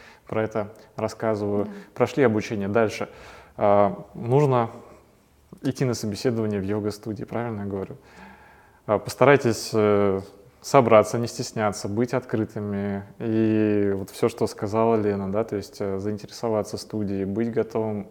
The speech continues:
Speaker 1: э, быть вкладом в студию, да, а, быть готовым поначалу работать с небольшим количеством клиентов, чтобы как раз прокачать свой скилл. Ещё тут такой момент, что тоже, мне кажется, очень классно помогает, это пере-, когда есть волнение какое-то перед,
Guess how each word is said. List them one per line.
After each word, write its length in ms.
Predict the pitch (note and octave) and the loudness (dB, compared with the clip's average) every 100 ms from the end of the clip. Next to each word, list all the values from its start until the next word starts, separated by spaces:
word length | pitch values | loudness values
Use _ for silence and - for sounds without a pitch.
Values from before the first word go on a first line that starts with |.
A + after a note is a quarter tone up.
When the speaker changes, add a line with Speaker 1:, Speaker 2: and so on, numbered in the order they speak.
| - | -14
Speaker 1:
э, 680 | G2+ G2+ G2 G2 G2 F#2+ - - C#3 | -12 -8 -6 -6 -6 -8 -10 -14 -14
быть 300 | C#3 A#2 G#2+ | -4 -4 -4
вкладом 580 | - - A#2+ G#2+ G#2 G#2+ | -8 2 6 6 4 -2
в 60 | |
студию, 500 | - - G#2+ G2+ F#2+ | -6 -6 -4 -4 -4
да, 200 | F#2+ G#2 B2 - - - - - | -6 -10 -12 -20 -20 -20 -20 -8
а, 540 | G#2 G2+ G2 F#2+ F#2+ F#2 - _ - _ _ _ _ _ _ _ - - - | -4 -2 -2 -4 -4 -8 -18 _ -20 _ _ _ _ _ _ _ -20 -20 -6
быть 200 | A2+ B2+ | 0 6
готовым 380 | B2+ A#2 C3 A#2+ | 8 8 6 2
поначалу 420 | A2+ A2 B2+ A#2 | 0 -2 2 4
работать 340 | A2+ A2 A#2 G#2+ | 4 4 0 -2
с 60 | |
небольшим 380 | A#2+ A2+ A2+ C3+ | -2 0 0 -2
количеством 460 | A#2 A2 G#2+ - A2+ | -2 -2 -4 -6 -8
клиентов, 520 | - G#2+ G2 G2+ G#2+ | -2 -2 0 -2 -6
чтобы 280 | - G#2 G2 | -8 -4 -4
как 160 | - - | -4 -4
раз 140 | G2+ | -4
прокачать 680 | - F#2+ - G#2+ - G#2 G2 - - - | -4 -8 -4 -4 -2 -4 -6 -14 -20 -20
свой 280 | - - G#2 | -12 -4 -4
скилл. 380 | G2 - A2 G2 - - - | -4 -6 -6 -6 -8 -20 -12
Ещё 220 | A2 A#2 | -8 -4
тут 120 | A2+ A2 | -4 -2
такой 260 | A2+ A2+ | -2 -2
момент, 380 | G#2+ G#2+ C3+ C#3+ | 0 -2 -2 -4
что 340 | - - G#2 G2+ | -8 -4 -2 -2
тоже, 320 | A2 G#2+ G2+ | -2 -2 -2
мне 220 | G2+ G2+ | -4 -4
кажется, 320 | A2 G2+ - G2+ | -4 -4 -6 -12
очень 160 | G#2 | -10
классно 260 | G#2 G2+ - | -8 -8 -10
помогает, 580 | A2 G2+ G2+ B2 A#2+ G#2 | -12 -8 -2 0 0 -4
это 360 | G2 - G2+ | -8 -10 -14
пере-, 300 | F#2+ - G#2+ | -10 -6 -6
когда 240 | - G#2+ G#2 | -4 -2 0
есть 180 | G2+ - | 0 0
волнение 540 | G#2+ G#2+ B2 C#3 A2+ | -2 0 -2 -4 -4
какое-то 440 | G2+ - G2 F#2+ G2 | -6 -6 -6 -6 -8
перед, 400 | - G2 F#2+ | -6 -6 -8